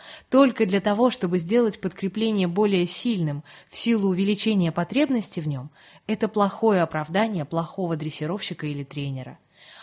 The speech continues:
Может быть, в лаборатории таким методом ещё и можно пользоваться,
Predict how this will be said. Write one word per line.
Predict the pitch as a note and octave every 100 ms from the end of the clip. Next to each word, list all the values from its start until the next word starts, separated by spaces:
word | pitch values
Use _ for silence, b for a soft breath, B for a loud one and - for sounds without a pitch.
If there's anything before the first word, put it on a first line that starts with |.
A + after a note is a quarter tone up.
| B -
Может | A#3 D4 B3+
быть, | A3+ C4+
в | G#3
лаборатории | A#3 A3+ B3 B3 B3+ B3
таким | A#3 A3 A#3 A#3
методом | A3+ A3 G#3+
ещё | G#3+ G#3 -
и | A#3
можно | A#3+ D4+ A3 F3
пользоваться, | E3 D#3 C#3 C3+ - F#3